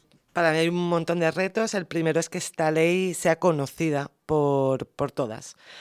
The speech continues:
¿vale? Que podamos realmente acceder a ella, que sepamos cuál es el teléfono del centro de crisis, que sepamos que tenemos derecho a una abogada gratuita, que sepamos que vamos a ir a un,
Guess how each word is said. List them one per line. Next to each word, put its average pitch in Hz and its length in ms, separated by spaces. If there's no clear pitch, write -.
¿vale? 160 240
Que 170 140
podamos 156 800
realmente 160 420
acceder 156 380
a 127 80
ella, 131 180
que 160 100
sepamos 156 600
cuál 147 160
es 147 100
el 151 120
teléfono 143 500
del 139 140
centro 147 260
de 147 80
crisis, 196 480
que 165 100
sepamos 151 460
que 151 120
tenemos 143 260
derecho 139 260
a 139 60
una 139 80
abogada 139 320
gratuita, 147 500
que 160 80
sepamos 143 400
que - 80
vamos 135 220
a 139 40
ir 135 60
a 131 200
un, 127 460